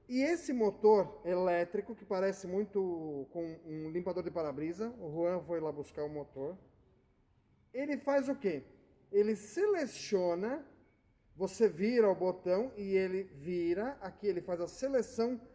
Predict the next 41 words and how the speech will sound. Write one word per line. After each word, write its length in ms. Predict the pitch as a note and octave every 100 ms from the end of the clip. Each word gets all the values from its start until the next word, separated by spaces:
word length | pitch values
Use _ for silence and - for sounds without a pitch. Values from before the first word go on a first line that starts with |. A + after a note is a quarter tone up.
| - -
de 140 | D3+ G3
qual 240 | A3+ B3
é 60 | C4
a 60 |
posição 460 | B3 A3+ G3 A#3+ A#3
que 100 | A3+
você 280 | A#3 - A3+
colocou. 680 | A3+ A#3 A3+ G#3 A3+ A3+ -
Se 80 | G3+
você 220 | G3 F#3+
quer 140 | F3
reduzida, 440 | E3+ D#3+ D#3 G#3 F#3+
ela 80 |
vai 100 | F3
virar 200 | D#3 D#3+
para 100 | D#3
o 60 | E3
reduzida. 520 | E3 E3 F#3 C4+ C4 - - -
E 120 | G3+ G3
esse 340 | G3 G3 A3+
cara 280 | G#3+ G#3 G#3
aqui 360 | G3+ G3+ G#3+ A3
é 200 | G3+ G#3
o 120 | A3
responsável 760 | G3+ A3 - B3+ A#3+ A3+ G#3 A3
por 180 | C#4+ D#4+
isso. 300 | F#3+ - - _ _ _ _ _ _ -
Como 160 | C#4+
é 40 | D4+
que 80 |
funciona? 580 | D4 C4 - A#3 E3+ C#3 - - -
Ela 320 | G3+ G3+ G3
tem 280 | G3 G#3+ G3
a 80 | F3+
saída 480 | - F#3 F3 E3+
do 100 | E3+
câmbio. 600 | F3 F3 F3+ F3+ A#3+ E4 - - _ _ _ _ _ _ _ - _ - - - - _ _ _
O 120 | E3+
câmbio 420 | - G3 G3 F3+
vai 140 | F3 F3
sair. 440 | - E3+ D3